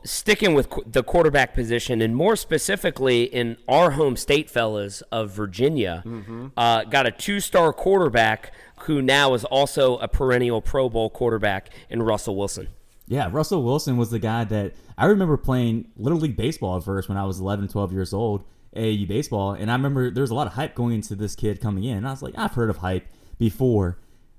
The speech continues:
Speaker 3: But when I saw this guy play baseball, the, he got a, a single, I think, to right field, got on first base,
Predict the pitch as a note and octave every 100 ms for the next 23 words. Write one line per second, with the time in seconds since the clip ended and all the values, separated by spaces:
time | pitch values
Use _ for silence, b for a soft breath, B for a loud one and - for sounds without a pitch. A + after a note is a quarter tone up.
0 | - B2+ B2 C3+ C3+ A#2+ A#2 C3+ C#3+ -
1 | B2 A#2+ A#2+ F2 F#2 A#2 - C#3 C3+ C#3+
2 | - A#2 A2 C3 C3+ D#3 G#2+ - - G#2+
3 | A2+ G#2+ F2+ F#2 G#2 F#2+ F#2 G#2 - G#2
4 | G#2 G2+ A2 G#2+ G2+ F#2+ G2+ G2+ - F#2
5 | F#2